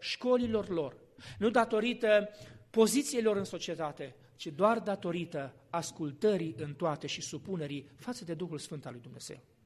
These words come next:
El este o persoană care a venit ca să locuiască cu noi, care să ne conducă în tot adevărul, să ne călăuzească, să ne, să ia dintre ale lui Hristos și să ne dea nouă. A spus Domnul Iisus Hristos, „Am să vă spun încă multe, dar nu le puteți duce.” Încă nu-L puteți să le duceți.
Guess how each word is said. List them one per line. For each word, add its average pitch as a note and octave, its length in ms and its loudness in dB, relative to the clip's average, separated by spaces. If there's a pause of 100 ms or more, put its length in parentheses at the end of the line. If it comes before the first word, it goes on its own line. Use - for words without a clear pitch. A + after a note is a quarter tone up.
(300)
El G3+ 160 6
este A#3+ 240 6
o G#3 60 0
persoană E3+ 640 -2 (580)
care A3+ 180 12
a A3 40 12
venit A3 300 4
ca B3 80 -2
să A#3 140 0
locuiască A3+ 580 0
cu F#3 140 -12
noi, D3+ 220 -6 (180)
care G#3+ 200 4
să A3 140 2
ne A3+ 100 4
conducă A3 440 0
în A3 80 0
tot A3+ 180 -4
adevărul, F3 520 -4 (140)
să - 180 4
ne B3 100 6
călăuzească, A#3+ 580 2
să B3 140 0
ne, B3 200 4 (200)
să - 220 6
ia D#4 280 12
dintre C4 380 4
ale A#3+ 200 12
lui A#3+ 240 4
Hristos A#3+ 380 -4
și C4 100 -6
să A3+ 100 -4
ne G#3+ 100 -2
dea G#3 160 2
nouă. G3 320 2 (240)
A A3 100 2
spus A3 300 0
Domnul A#3 220 6
Iisus G#3+ 280 -2
Hristos, G#3+ 380 -4
„Am C4+ 120 4
să C#4 140 0
vă C4+ 100 2
spun A#3+ 260 0
încă A3 220 0
multe, E3+ 380 -2 (100)
dar - 180 2
nu D4+ 60 -2
le D#4+ 100 -2
puteți B3 300 -8
duce.” F3+ 280 -10 (920)
Încă B3 260 8
nu-L D#4+ 160 8
puteți C4+ 320 2
să B3 60 -2
le G#3+ 60 2
duceți. F#3 400 -6